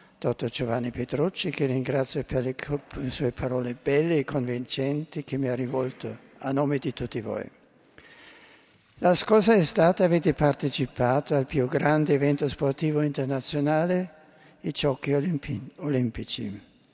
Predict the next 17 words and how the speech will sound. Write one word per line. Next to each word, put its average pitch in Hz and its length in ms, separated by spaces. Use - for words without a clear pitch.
Su 175 180
quel 220 280
palcoscenico 165 1120
vi 156 160
siete 143 320
confrontati 127 960
con 135 260
altri 147 420
atleti 135 480
provenienti 131 580
da 135 180
quasi 135 340
tutti 185 280
i 143 60
paesi 151 380
del 143 220
mondo. 120 580